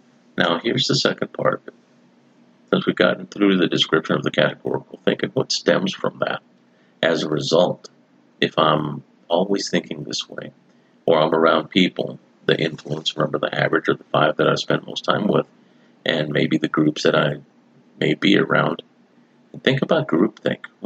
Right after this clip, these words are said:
Think about mob mentality. What kind of influence, if we have two hundred people out there and each one of those people is around a group of five to ten individuals, how much influence is there, especially if they align their beliefs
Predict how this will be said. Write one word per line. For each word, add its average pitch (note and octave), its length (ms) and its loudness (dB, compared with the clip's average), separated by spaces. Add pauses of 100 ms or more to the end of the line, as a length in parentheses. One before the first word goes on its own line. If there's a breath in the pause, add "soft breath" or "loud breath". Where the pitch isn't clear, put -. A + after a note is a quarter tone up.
(140)
Think F#2+ 160 -2
about - 280 0
mob E2+ 280 -2
mentality. - 720 -2 (2000)
What - 160 0
kind C3+ 200 4
of - 140 2
influence, E2+ 680 0 (680)
if F3+ 120 -2
we - 120 2
have D#2 300 2 (100)
two - 220 -2
hundred D#2+ 260 2
people - 360 0
out - 160 -2
there - 200 0
and - 140 0
each G2 240 0
one F2+ 180 4
of E2+ 80 0
those D#2+ 240 0
people - 500 -2 (680)
is F2 140 4
around D#2+ 380 2
a D#2 80 2
group D2+ 280 0
of - 120 -4
five D2 280 2
to - 80 -20
ten D2 200 -2
individuals, - 600 -6
how - 100 0
much - 220 0
influence - 440 0
is - 80 -4
there, C#2 180 2
especially - 440 0
if E2 80 -4
they E2 180 4
align D2+ 360 0
their D#2+ 120 0
beliefs - 840 -2